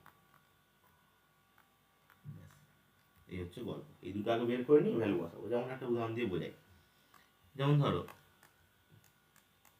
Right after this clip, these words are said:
টু এক্স স্কয়ার সেভেন,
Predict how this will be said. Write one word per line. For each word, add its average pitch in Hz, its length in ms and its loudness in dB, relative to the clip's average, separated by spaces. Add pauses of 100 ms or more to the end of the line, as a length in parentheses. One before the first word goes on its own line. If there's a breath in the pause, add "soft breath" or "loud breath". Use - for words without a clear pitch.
(1800)
টু 123 80 -10 (160)
এক্স - 140 -6 (140)
স্কয়ার 101 320 -2 (2750)
সেভেন, 95 240 -12